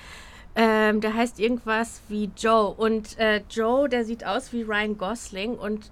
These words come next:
Joe arbeitet als Influencer, ähm, für eine Modefirma, die Firma Van Laak. Und weißt du, was dann passiert ist? Armin Laschet hat sich überlegt, „Ey, wow, so diese Masken, die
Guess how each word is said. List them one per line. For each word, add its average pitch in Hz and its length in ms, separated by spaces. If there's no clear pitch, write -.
Joe 226 360
arbeitet 233 460
als 202 200
Influencer, 220 880
ähm, 202 400
für 208 220
eine 196 280
Modefirma, 196 840
die 202 80
Firma 226 440
Van 202 220
Laak. 196 380
Und 208 140
weißt 254 240
du, 277 60
was 254 200
dann 311 260
passiert - 580
ist? 202 400
Armin 339 340
Laschet 294 400
hat 277 120
sich 240 220
überlegt, 226 480
„Ey, 226 340
wow, 220 560
so 202 180
diese 196 760
Masken, 202 840
die 196 280